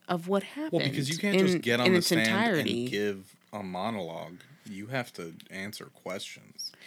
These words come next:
Speaker 1: Well, see, that's the thing. They sort of answered some questions, and then we kinda got a little bit of what happened. So we find out that, um, how do I describe what we find out?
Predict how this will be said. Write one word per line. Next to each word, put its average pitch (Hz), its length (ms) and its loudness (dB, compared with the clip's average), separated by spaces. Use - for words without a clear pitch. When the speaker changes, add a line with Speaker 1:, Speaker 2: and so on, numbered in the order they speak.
Speaker 1:
Well, 233 180 0
see, 262 200 6
that's 254 200 0
the - 80 -2
thing. 156 200 -2
They 165 100 2
sort 254 300 2
of 302 80 -2
answered 294 320 -4
some 175 200 -2
questions, 156 520 -4
and 151 80 -6
then 156 80 0
we 160 60 -2
kinda 208 280 -4
got 196 220 -4
a 170 40 0
little 160 440 0
bit 190 340 -2
of 160 140 0
what 160 180 0
happened. 127 440 -8
So - 100 -4
we 156 120 -2
find 165 340 -6
out 143 280 -4
that, 127 420 -6
um, 123 680 -6
how - 460 -18
do - 60 -12
I - 40 -12
describe - 340 -6
what - 120 -12
we - 80 -10
find - 240 -12
out? - 100 -12